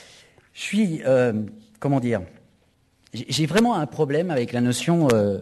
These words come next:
de, d'économie par rapport à l'open source notamment. Je pense que j'entends, euh, j'entends régulièrement dire, « Oui, euh, ça va être un moyen d'économiser, euh, les coûts, ça va être un moyen d'être compétitif, ça va être un moyen. »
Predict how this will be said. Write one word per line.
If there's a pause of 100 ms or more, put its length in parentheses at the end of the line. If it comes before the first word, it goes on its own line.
(120)
de,
d'économie (600)
par
rapport
à
l'open
source
notamment. (480)
Je
pense
que
j'entends,
euh,
j'entends
régulièrement
dire, «
Oui,
euh, (320)
ça
va
être
un
moyen
d'économiser,
euh,
les
coûts,
ça
va
être
un
moyen
d'être
compétitif,
ça
va
être
un
moyen. »